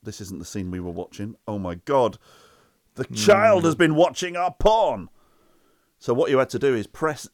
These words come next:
Speaker 1: zero, reset on the counter when you put it in.
Speaker 2: Right.
Speaker 1: Have a bit of fun, and then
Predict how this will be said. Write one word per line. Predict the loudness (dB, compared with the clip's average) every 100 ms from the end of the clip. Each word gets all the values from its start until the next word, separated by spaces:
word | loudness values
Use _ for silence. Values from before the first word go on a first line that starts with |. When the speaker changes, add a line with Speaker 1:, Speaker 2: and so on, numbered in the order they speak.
| -16
Speaker 1:
zero, | -4 2 4 4 0 -4 -4
reset | -2 -2 -4 -8 -10 -12 _
on | -10
the | -8
counter | -6 -6 -6 -8 -12 -12
when | -12
you | -8
put | -8
it | -6
in. | -8 -10 -12 -14
Speaker 2:
Right. | -16 -16 -16 -16 -16 -18 -6
Speaker 1:
Have | -2 -2
a | 0
bit | 0 -2
of |
fun, | -4 -4 -2 -4 -4
and | -2
then | -2 -2